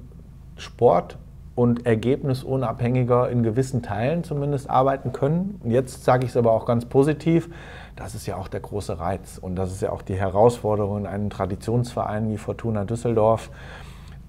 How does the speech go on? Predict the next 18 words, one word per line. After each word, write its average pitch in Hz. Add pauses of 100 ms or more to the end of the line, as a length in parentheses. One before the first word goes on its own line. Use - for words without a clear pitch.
(200)
diese 120
Volatilität, 131
dieses 107
Hochs 156
und 123
Tiefs, 123
die -
Emotionen, 123
die 117
uns 117
begleiten, 120 (420)
das -
zu -
kanalisieren 123
und 120
ents-, 110 (180)
entsprechend 120
auch 120